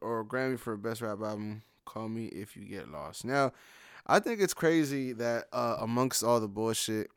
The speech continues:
that Kanye still was able to <laughs> win two Grammys. Uh, you know what I mean?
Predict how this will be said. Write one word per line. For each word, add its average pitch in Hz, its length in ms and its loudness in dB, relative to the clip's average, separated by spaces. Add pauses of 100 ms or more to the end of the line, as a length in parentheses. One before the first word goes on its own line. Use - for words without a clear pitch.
(460)
that 110 340 -4
Kanye 110 680 0
still 117 380 -2
was 113 180 -4
able 110 340 -6
to - 200 -8
<laughs> - 80 -8
win 117 560 -2
two 131 320 -4
Grammys. 113 600 -6 (960)
Uh, 113 580 2 (260)
you 123 220 0
know 123 180 4
what 123 60 4
I 123 40 4
mean? 123 500 2